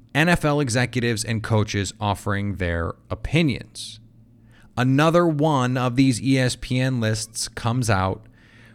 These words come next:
with a Packers snub. Za'Darius Smith, hashtag snubbed, on the, the top pass rusher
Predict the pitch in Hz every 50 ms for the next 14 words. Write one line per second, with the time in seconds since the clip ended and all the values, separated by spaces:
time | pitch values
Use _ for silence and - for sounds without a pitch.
0 | - - - 110 113 113 107 104 - - - - - - - - 104 104 - 107
1 | 104 95 92 - - 92 87 87 87 82 82 - - - - - - - - -
2 | - 98 87 82 82 - - - - 98 85 95 87 85 107 107 107 107 104 101
3 | - - - - 98 92 90 87 87 - - - - - - - - - _ _
4 | - - - - - - 107 107 98 - - - - 104 92 92 90 90 87 82
5 | 92 - - - - - 175 190 156 110 95 95 95 98 98 101 104 - - _
6 | _ _ - - _ - - - - - _ - - - - - - 123 123 123
7 | 123 120 123 120 120 - - 113 117 104 107 113 120 117 113 - - - 120 117
8 | 113 110 - - 110 110 107 104 107 - - 104 101 98 - - 101 98 95 95
9 | 92 87